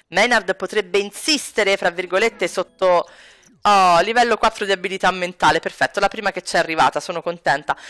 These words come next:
Potrebbe insistere nel senso di, magari, non so, per esempio invitarla al compleanno, ragazzi, no? Fargliela, come dire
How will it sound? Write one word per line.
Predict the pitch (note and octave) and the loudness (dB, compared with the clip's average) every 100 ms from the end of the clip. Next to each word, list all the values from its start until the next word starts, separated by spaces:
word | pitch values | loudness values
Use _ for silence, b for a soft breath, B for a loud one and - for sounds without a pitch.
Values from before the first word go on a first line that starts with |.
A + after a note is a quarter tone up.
| B | B
Potrebbe | - A3+ A#3 B3+ | -4 -2 0 0
insistere | B3 F4 F4 - G3+ F3 | -2 0 -2 0 0 0
nel | F#3 - | -2 -2
senso | G#3 G3+ - G#3+ | 0 0 -2 -6
di, | F3+ F#3+ F#3 F#3 _ B B B | -6 -8 -6 -8 _ B B B
magari, | F3 E3+ G#3 G3+ | -2 2 2 2
non | E3+ | -4
so, | - A#3 G#3+ | -2 2 2
per | - | 0
esempio | D#3+ F#3+ - D#3+ | -4 -4 -4 -10
invitarla | D#3 F3 E3 E3+ | -4 0 0 0
al | E3+ | -4
compleanno, | F3+ E3 - E3 C#3+ E3 F#3 F3+ E3+ E3+ E3 | -8 -10 -4 2 4 6 6 4 0 -2 0
ragazzi, | D#3+ D#3+ - - | 2 2 0 -6
no? | D#3 E3+ - | 0 0 2
Fargliela, | E3 F3+ E3+ D#3+ E3 | -2 0 2 2 2
come | F3+ F3+ | -4 -8
dire | E3 D3 D3 | -6 -8 -10